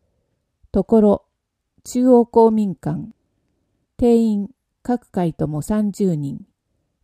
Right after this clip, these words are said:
定員になり次第締め切り。申し込み。各開催日の一週間前まで。問い合わせ、保健センター、電話、零二五六九三の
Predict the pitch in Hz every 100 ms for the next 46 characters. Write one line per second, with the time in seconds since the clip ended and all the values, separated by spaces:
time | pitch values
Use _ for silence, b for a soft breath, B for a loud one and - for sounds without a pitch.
0 | - 240 247 226 220 214 208 - 175 151
1 | - 151 147 - 170 - _ _ _ _
2 | _ _ _ _ _ _ _ _ _ 226
3 | 226 - - 208 190 180 - _ _ _
4 | _ _ _ _ _ _ _ _ - 247
5 | - 156 220 226 - 233 208 160 160 143
6 | - 175 - - 240 - 226 220 214 180
7 | 151 - 165 - _ _ _ _ _ _
8 | _ _ _ _ - 247 240 226 214 214
9 | 190 _ _ - 202 196 247 233 - 220
10 | 170 - 147 139 - _ _ - 185 180
11 | 170 156 _ _ - 226 247 254 190 165
12 | 165 165 - 147 - _ - 247 220 226
13 | 208 202 185 180